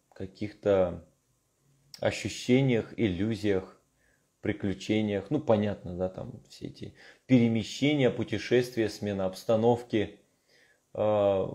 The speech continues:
понятно, да, что такой человек очень активный. Но, э, также мы понимаем, что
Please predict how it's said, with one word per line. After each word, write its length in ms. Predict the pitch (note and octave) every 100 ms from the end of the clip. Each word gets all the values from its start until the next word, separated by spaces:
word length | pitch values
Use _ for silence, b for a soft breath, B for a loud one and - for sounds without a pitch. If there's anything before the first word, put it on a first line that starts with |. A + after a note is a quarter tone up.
| - - - - _
понятно, 460 | - B2+ C#3+ C#3 B2+
да, 180 | A#2 A#2+
что 500 | - A2+ G#2+ G2+ - _ _ _ _ _ _ -
такой 260 | G#2+ B2
человек 320 | A#2 A2+ A2+ A#2
очень 280 | A2 A2 G#2
активный. 600 | - - G#2+ E2+ - - _ _ _ B B B
Но, 460 | - E3 G3 C3+ - _ _ _ _ _
э, 360 | C#3 D#3 D3+ C3+ - _ _ _ _ _ _ _ _ _ _ _ _ _ _
также 560 | F3+ A3 F3+ F#3+ E3 -
мы 160 | B2+ D#3
понимаем, 560 | D#3 D#3 D#3+ G3+ F#3+
что 520 | C3+ - D#3 C#3 B2